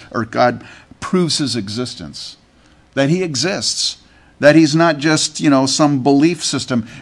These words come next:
God exists, and there is no other God him, God like him, excuse me. But not only that,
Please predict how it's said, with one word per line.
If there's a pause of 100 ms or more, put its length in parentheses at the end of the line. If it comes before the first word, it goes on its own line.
(160)
God
exists, (460)
and
there
is
no
other
God
him, (240)
God
like
him,
excuse
me. (580)
But
not
only
that,